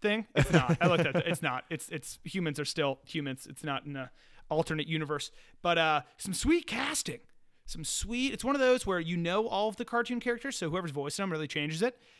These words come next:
You got, uh, Bagheera,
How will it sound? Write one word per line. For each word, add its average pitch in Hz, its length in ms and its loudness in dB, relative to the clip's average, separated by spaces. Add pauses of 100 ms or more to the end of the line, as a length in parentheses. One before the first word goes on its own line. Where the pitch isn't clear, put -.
You 165 140 -4
got, 180 360 4 (220)
uh, 143 400 2 (460)
Bagheera, 170 640 4